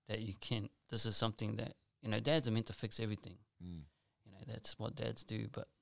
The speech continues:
Speaker 1: couldn't fix this. And that was tough to swallow. You know?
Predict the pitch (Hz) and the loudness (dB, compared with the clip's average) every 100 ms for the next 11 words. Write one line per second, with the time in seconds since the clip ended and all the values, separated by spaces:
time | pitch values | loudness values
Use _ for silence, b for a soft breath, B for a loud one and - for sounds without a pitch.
0 | _ _ _ _ _ _ - 110 - 113 | _ _ _ _ _ _ 2 2 2 0
1 | - 95 - - 120 110 107 101 120 117 | -2 0 0 0 -2 -4 -4 4 4 6
2 | 90 - - _ - 104 104 - 110 104 | 2 -4 -6 _ -4 -2 -2 0 2 2
3 | 104 - _ _ - | -2 -10 _ _ -20